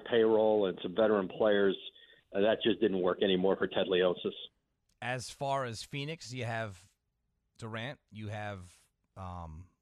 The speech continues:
Speaker 2: Booker, and now you have Bradley Beal. You also have DeAndre Ayton. They made the second round of the playoffs. They were tied two games apiece with Denver. They didn't have a lot of depth. They ran out of steam. Um, what are the next steps for Phoenix?
Speaker 1: It'll be interesting. I mean, Chris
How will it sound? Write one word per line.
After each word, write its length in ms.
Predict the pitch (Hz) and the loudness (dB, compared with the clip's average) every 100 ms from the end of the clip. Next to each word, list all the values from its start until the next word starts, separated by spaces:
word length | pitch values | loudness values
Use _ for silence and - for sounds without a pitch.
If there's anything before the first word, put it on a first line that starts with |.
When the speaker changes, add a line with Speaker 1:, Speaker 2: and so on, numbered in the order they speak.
| _ | _
Speaker 2:
Booker, 420 | 120 104 135 151 101 | -12 -12 -12 -14 -14
and 120 | 101 | -10
now 100 | 98 | -8
you 160 | 113 | -6
have 220 | 110 104 92 | -6 -6 -8
Bradley 340 | 104 104 110 | -8 -8 -10
Beal. 200 | 98 104 | -10 -10
You 100 | 104 | -8
also 220 | 101 - | -8 -6
have 140 | 113 101 | -6 -6
DeAndre 520 | 110 101 110 117 107 | -6 -6 -6 -6 -6
Ayton. 160 | 85 107 | -8 -10
They 100 | 98 | -8
made 200 | 107 117 | -8 -6
the 60 | |
second 280 | 107 123 120 | -6 -6 -6
round 180 | 113 113 | -6 -6
of 80 | 113 | -8
the 60 | |
playoffs. 280 | 113 92 107 | -8 -8 -8
They 100 | 110 | -10
were 80 | 98 | -10
tied 340 | - 120 123 | -6 -4 -4
two 160 | - 135 | -4 -6
games 240 | 123 117 | -6 -8
apiece 440 | 104 123 117 - - - - _ | -8 -8 -8 -8 -12 -20 -20 _
with 440 | 107 117 127 - - _ - - | -6 -4 -6 -10 -20 _ -20 -18
Denver. 440 | 113 127 113 104 135 | -6 -4 -4 -6 -8
They 80 | 117 | -6
didn't 100 | 123 | -4
have 100 | 120 | -4
a 20 | |
lot 200 | 120 120 | -2 -2
of 80 | 104 | -2
depth. 260 | 113 123 - | -6 -6 -8
They 100 | 104 | -8
ran 260 | 113 120 | -6 -4
out 160 | 120 110 | -4 -4
of 80 | 98 | -6
steam. 480 | - 127 107 110 - _ _ _ _ _ - | -8 -6 -6 -6 -8 _ _ _ _ _ -12
Um, 300 | 104 101 95 | -8 -8 -8
what 180 | 98 131 | -6 -2
are 100 | 131 | -2
the 120 | 127 | -2
next 240 | 123 123 - | -4 -6 -6
steps 260 | 147 139 | -4 -4
for 140 | - 123 | -6 -8
Phoenix? 500 | 135 147 - - - _ - | -6 -6 -8 -14 -18 _ -2
Speaker 1:
It'll 260 | 165 185 | 2 4
be 160 | 185 170 | 6 6
interesting. 560 | 165 131 - 110 104 | 4 0 0 2 2
I 60 | 107 | 4
mean, 180 | 110 101 | 4 2
Chris 200 | - | 2